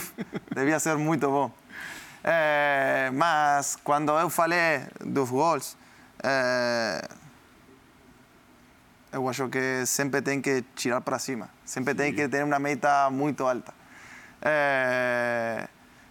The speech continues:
Speaker 2: eu perdi muitos jogos É, perdi quase seis jogos de Sul-Americana, mais algum que não joguei. É, foram mais ou menos dez jogos, doze jogos. É,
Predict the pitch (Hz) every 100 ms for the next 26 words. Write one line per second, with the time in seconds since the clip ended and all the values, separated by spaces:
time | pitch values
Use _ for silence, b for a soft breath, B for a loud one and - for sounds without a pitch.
0 | - 143 190 - - 135 135 143 139 135
1 | 127 131 147 139 135 139 143 139 - -
2 | - - 123 120 120 117 120 123 - 123
3 | - 113 - 135 120 131 131 117 131 127
4 | 127 123 143 143 127 B B B B 139
5 | 143 135 135 147 143 143 139 135 135 135
6 | 131 127 127 143 139 135 139 160 131 -
7 | B B B B B B - 156 147 139
8 | 135 151 147 143 151 147 147 147 131 147
9 | - 160 175 139 143 139 123 156 139 -
10 | - - - - 147 127 123 120 120 117